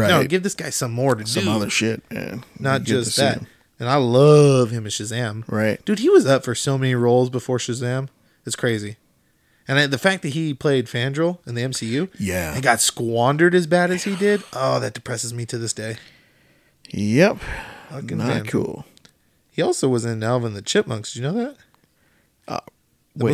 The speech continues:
Speaker 1: movie?
Speaker 2: wait, wait, wait, wait, wait, wait, wait. He played, who did he play?
Speaker 1: Toby Seville.
Speaker 2: Oh, okay.
Speaker 1: And then he was in Tangled, wasn't he? Yeah, he was
Speaker 2: Yeah.
Speaker 1: U-, Flynn Rider.
Speaker 2: Mm-hmm.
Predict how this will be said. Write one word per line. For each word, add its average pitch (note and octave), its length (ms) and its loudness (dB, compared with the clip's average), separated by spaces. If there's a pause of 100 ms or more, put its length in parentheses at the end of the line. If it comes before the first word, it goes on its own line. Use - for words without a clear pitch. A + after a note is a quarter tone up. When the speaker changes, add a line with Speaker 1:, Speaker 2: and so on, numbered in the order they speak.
Speaker 1:
movie? E4 120 0
Speaker 2:
wait, F#2+ 140 -2
wait, F2 180 -2
wait, D2+ 180 -2
wait, B1 160 -6
wait, A1 200 -8
wait, A1+ 140 -10
wait. A#1+ 200 -12 (920)
He C#3+ 80 -2
played, D#3+ 380 4 (1500)
who C#3 80 -2
did G3 120 4
he C4+ 80 2
play? B3 500 0
Speaker 1:
Toby C#3+ 300 0
Seville. C3 460 0 (160)
Speaker 2:
Oh, A2+ 180 2
okay. G3+ 320 -2 (800)
Speaker 1:
And A#2+ 160 -12
then G#2+ 760 -8 (340)
he - 140 -10
was D3 160 -2
in A2 100 -8
Tangled, D3+ 420 -2
wasn't B2+ 280 -2
he? G#3+ 120 -10 (420)
Yeah, B2 260 2
he B2+ 160 0
was G2+ 340 2
Speaker 2:
Yeah. A2+ 220 -6
Speaker 1:
U-, A#2 60 -10
Flynn C3 280 -4
Rider. A2 460 -2
Speaker 2:
Mm-hmm. A2+ 360 -2